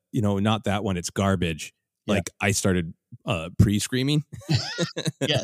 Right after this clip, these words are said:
Speaker 2: yeah, yeah, yeah.
Speaker 1: because I knew it would, that was gonna be the Falcon reveal, you know? Uh,
Speaker 2: Yeah.
Speaker 1: and, you know, just getting to explode with the whole audience, you know, it's kind of, it's great to be in a splay-, in a place where you have permission to scream,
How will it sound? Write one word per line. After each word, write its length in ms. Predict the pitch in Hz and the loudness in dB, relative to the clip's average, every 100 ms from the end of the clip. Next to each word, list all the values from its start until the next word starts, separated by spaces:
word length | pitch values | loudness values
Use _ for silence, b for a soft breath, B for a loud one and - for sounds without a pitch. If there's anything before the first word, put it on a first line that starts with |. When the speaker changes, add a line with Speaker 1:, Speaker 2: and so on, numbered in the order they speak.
| - | -2
Speaker 2:
yeah, 120 | 120 | -2
yeah, 140 | 110 107 | -2 0
yeah. 80 | 104 | 2
Speaker 1:
because 120 | 127 | 2
I 80 | 104 | 4
knew 300 | 98 104 104 | 4 4 4
it 60 | 117 | 2
would, 160 | 113 | -2
that 160 | 110 107 | -4 -4
was 120 | 107 | -4
gonna 160 | 117 110 | -2 -2
be 100 | 113 | 0
the 100 | 113 | 0
Falcon 360 | 113 104 127 | 2 0 0
reveal, 440 | 120 120 127 131 131 | 0 2 2 2 0
you 120 | 117 | -2
know? 280 | 120 127 139 - | 2 2 2 0
Uh, 400 | 98 87 85 69 - - | -2 0 -2 -4 -8 -6
Speaker 2:
Yeah. 120 | 101 | -2
Speaker 1:
and, 280 | 92 92 85 - - 330 | 0 0 -4 -8 -16 -8
you 120 | 123 | -2
know, 180 | 101 92 | 0 0
just 200 | 90 107 | 0 0
getting 160 | 110 95 | 2 0
to 60 | |
explode 640 | 90 - - 104 101 104 107 | -2 -4 2 4 4 2 2
with 120 | 101 | -2
the 80 | 98 | 0
whole 180 | 107 | 0
audience, 420 | 95 87 110 127 - | 2 2 2 0 0
you 60 | |
know, 60 | 87 | -2
it's 120 | - | -4
kind 160 | - 98 | -4 -2
of, 100 | 87 - | -2 -4
it's 240 | 95 - b b b - | -6 -6 b b b 0
great 280 | 110 123 - | 2 2 0
to 60 | |
be 260 | 98 101 107 | 0 2 2
in 100 | 120 | 0
a 80 | 113 | -2
splay-, 380 | - 107 104 107 _ - - | -2 -2 0 0 _ -20 -8
in 120 | 107 | -4
a 60 | 101 | 0
place 300 | - 127 135 | 2 2 0
where 80 | 92 | -2
you 60 | 87 | 0
have 200 | 123 - | -2 0
permission 360 | 147 151 - | 0 0 0
to 60 | 165 | -2
scream, 460 | - 143 226 80 | -2 -4 -4 -6